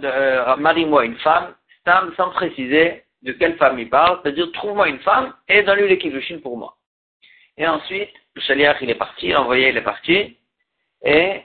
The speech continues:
il est mort. On n'a plus eu de nouvelles de cet envoyé. Qu'est-ce qu'il a fait ? Est-ce qu'il a, est-ce qu'il a, il lui a, il lui a marié une femme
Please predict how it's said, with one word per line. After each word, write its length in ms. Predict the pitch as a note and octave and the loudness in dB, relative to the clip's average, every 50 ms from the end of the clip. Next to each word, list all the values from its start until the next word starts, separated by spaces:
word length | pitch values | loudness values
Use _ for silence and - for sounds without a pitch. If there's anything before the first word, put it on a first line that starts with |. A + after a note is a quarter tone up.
| _ _ - | _ _ -6
il 120 | D3 C#3 | -2 0
est 60 | C3+ | 0
mort. 240 | A#2+ A#2+ A2 G2+ - - | 0 0 -2 -4 -4 -6
On 20 | C3 | -4
n'a 140 | B2 B2 A#2+ | -4 -4 -2
plus 220 | - F3+ G#3+ G#3 | 0 0 2 4
eu 40 | F#3 | 4
de 80 | F3+ | 4
nouvelles 560 | E3+ D#3+ D3 C3+ C#3+ D#3+ F#3 G3 G#3+ G#3+ G#3 - _ _ _ _ _ - | 4 4 4 4 4 4 4 4 2 -4 -8 -12 _ _ _ _ _ -14
de 80 | C#3+ | -12
cet 200 | - - D#3 - | -8 -6 -4 -2
envoyé. 460 | D#3 D3 B2+ B2 A#2 G#2 F#2+ D#2+ - _ _ _ _ _ _ _ _ _ _ _ _ - - - - - - - - - - _ _ _ _ _ _ _ _ _ _ _ _ _ | -2 -2 0 0 -2 -2 -4 -10 -12 _ _ _ _ _ _ _ _ _ _ _ _ -20 -20 -20 -20 -20 -20 -20 -20 -20 -20 _ _ _ _ _ _ _ _ _ _ _ _ _
Qu'est-ce 180 | - E3+ - - | 0 0 0 0
qu'il 160 | F#3+ F3 D3 | 0 2 2
a 60 | C3+ | 2
fait ? 420 | C3+ - - E3+ F3 F#3 F#3 F3 - | 2 2 4 4 4 4 4 2 -2
Est-ce 220 | - D#3 D3+ - | -4 -6 -6 -6
qu'il 240 | - - D3+ D3 C#3+ | -12 -8 -4 0 2
a, 320 | C3+ C3 B2 A2+ G#2+ F#2+ - _ _ _ _ _ _ _ _ _ _ _ _ _ _ _ _ _ _ _ _ | 4 4 4 2 -2 -4 -12 _ _ _ _ _ _ _ _ _ _ _ _ _ _ _ _ _ _ _ _
est-ce 180 | C3 B2+ - - | -6 -6 -6 -4
qu'il 300 | - D#3+ D3+ C#3 C3+ C3+ | -2 0 2 2 4 4
a, 320 | C3 B2 B2 A#2+ A2+ - | 6 6 6 4 2 2
il 80 | - B2+ | -2 -2
lui 100 | B2+ B2+ | 2 4
a, 240 | B2 A#2+ A#2+ A#2+ A#2 A#2 A2+ - | 6 6 6 6 4 0 -6 -8
il 80 | C3 | -6
lui 80 | B2+ B2 | -4 -2
a 80 | A#2 | -2
marié 300 | A#2+ A#2+ A#2+ - C3+ C3 | -2 -2 -4 -4 -4 -6
une 100 | B2 A#2 A#2+ | -6 -8 -4
femme 360 | - D3+ D#3 E3 F3 F3+ E3 | 2 4 4 4 4 2 -4